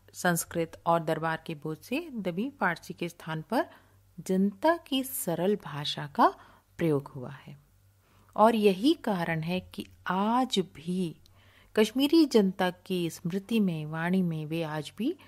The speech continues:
जीवित हैं। उन्हें कश्मीरी भाषा का प्रमुख स्तंभ भी माना जाता है। इस पाठ में हम ललदैत के चार वाकों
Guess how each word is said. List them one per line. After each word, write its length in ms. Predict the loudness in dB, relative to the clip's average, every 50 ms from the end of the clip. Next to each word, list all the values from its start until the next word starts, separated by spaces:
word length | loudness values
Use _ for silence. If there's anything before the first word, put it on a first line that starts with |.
| -20 -20 -20 _ _ -8 -2
जीवित 420 | 0 2 4 6 6 4 2 0
हैं। 200 | -12 -12 -14 _ _ _ _ _ _ _ _ _ _ _ _ _ _ _ _ _ _ _ _ _ _ _ _ _ _ _ _ _ -20 _ _ _ _ _ _ _ 6
उन्हें 240 | 10 10 12 10 10
कश्मीरी 520 | 10 8 8 8 8 2 4 4 4 4
भाषा 440 | 4 2 0 -2 -2 0 0 -2 -2
का 140 | 0 0 -2
प्रमुख 500 | -2 0 0 2 4 6 6 4 4 2 -14 -12 -8 -8
स्तंभ 400 | -8 -6 -6 -4 -4 -2 -4 -4
भी 320 | -2 0 0 0 0 -2 -6 -20 -20 _ _ _ -4
माना 300 | -4 -2 -2 -2 -4 -6
जाता 340 | -8 -10 -12 -14 -14 -14 -16
है। 360 | -14 -14 -16 -16 -18 -20 _ _ _ _ _ _ _ _ _ _ _ _ -20 -20 -20 -20 -20 -20 _ _ _ _ _ _ _ _ _ _ _ _ 0
इस 140 | 0 0 0
पाठ 400 | 4 4 6 6 6 4 0 -4
में 80 | -2 2
हम 180 | 4 6 8
ललदैत 480 | 8 8 6 6 4 4 4 2 2 0
के 120 | 0 0
चार 360 | 0 0 -2 0 2 2 2
वाकों 400 | 4 4 2 2 0 -2 -4 -4